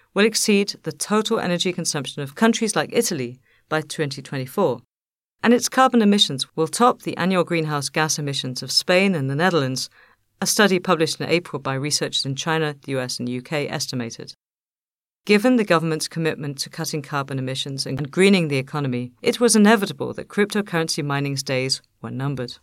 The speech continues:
The issue of financial stability is not new. Policymakers have long been concerned that the anonymous and decentralized nature of cryptocurrencies makes it difficult to track transactions and monitor financial crime. Regulators have said that cryptocurrency trading is speculative and risky,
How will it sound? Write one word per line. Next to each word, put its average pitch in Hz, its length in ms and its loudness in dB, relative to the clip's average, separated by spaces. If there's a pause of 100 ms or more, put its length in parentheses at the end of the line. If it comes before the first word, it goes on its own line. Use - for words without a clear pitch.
(960)
The 226 140 4
issue 277 240 6
of 262 80 4
financial 208 420 4
stability 175 480 0
is 139 140 -4
not 135 180 -4
new. 160 340 0 (680)
Policymakers 165 800 2
have 139 140 -8
long 196 200 6
been 220 200 6
concerned 147 440 0 (140)
that 135 140 -12
the 147 100 -2
anonymous 180 560 2
and 151 140 -4
decentralized 175 720 0
nature 143 240 -4
of 135 100 -12
cryptocurrencies 196 800 -2 (160)
makes 262 320 4
it 240 160 -4
difficult 233 420 2
to 180 80 -8
track 180 300 -2
transactions 185 800 -2 (240)
and 151 100 -2
monitor 151 360 0
financial 135 440 -4
crime. 135 440 -4 (440)
Regulators 147 680 2
have 135 140 -12
said 160 220 0
that 131 120 -6
cryptocurrency 214 640 -2
trading 185 380 0
is - 160 -2
speculative 170 680 -4
and 123 120 -6
risky, 127 460 -6